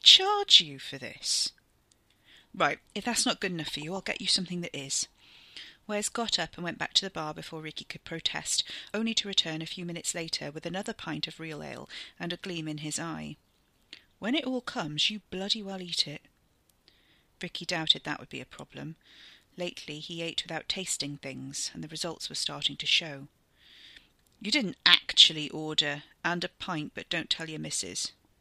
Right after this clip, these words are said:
Just one." Wes passed him the creamy-headed brown ale and carried on with his overpriced mushrooms on fancy bread. "I shouldn't," Ricky murmured, the glass halfway to his lips.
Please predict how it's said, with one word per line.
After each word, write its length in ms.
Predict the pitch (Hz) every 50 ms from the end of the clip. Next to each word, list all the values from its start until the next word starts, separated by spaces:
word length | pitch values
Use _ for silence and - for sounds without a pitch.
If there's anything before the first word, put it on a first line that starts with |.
| _ _ -
Just 260 | - - - - -
one." 280 | - - - - - - _ _ _ _ _ _ - - - - - - _ _ -
Wes 200 | 180 175 175 -
passed 380 | - - 175 165 160 - -
him 100 | 160 160
the 80 | 160 -
creamy-headed 600 | - - 165 160 165 160 156 160 151 156 151 -
brown 280 | - 165 156 151 151
ale 240 | 156 156 151 147 156
and 100 | 156 156
carried 340 | - - 160 156 156 151 151
on 140 | 151 151 -
with 120 | - -
his 120 | - 156 -
overpriced 640 | 147 147 - 156 - - - 156 151 - - -
mushrooms 520 | 165 160 156 - - - 139 123 147 156 -
on 120 | 147 156
fancy 380 | - - 156 156 143 - - 147
bread. 340 | - 80 80 110 151 - - - - _ - - - - - - - - - - - _ _ _ _ _ _ _ _ _ _ _ _ -
"I 40 | 147
shouldn't," 580 | - - - 160 156 - 127 131 113 110 - - - _ _ _ _ -
Ricky 260 | - 160 - - -
murmured, 460 | 76 - - 78 - 76 - - - - - - - - - -
the 80 | -
glass 400 | 170 - 165 156 151 151 - -
halfway 480 | - - 160 165 160 - - - - -
to 120 | - -
his 180 | - 160 - -
lips. 400 | 156 151 - - - - -